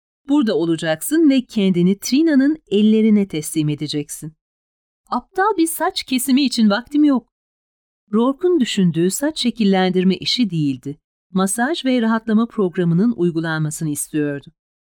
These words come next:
"Anlaşma koşulumuz bu. Ya kabul edersin ya da gidersin."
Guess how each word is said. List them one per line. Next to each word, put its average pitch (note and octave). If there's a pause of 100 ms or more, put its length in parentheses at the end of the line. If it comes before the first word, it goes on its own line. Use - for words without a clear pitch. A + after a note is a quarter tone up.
(300)
"Anlaşma D#4 (140)
koşulumuz B3+
bu. D#3 (220)
Ya C#4+
kabul F3
edersin D#3+ (160)
ya A3+
da G3+
gidersin." A#3+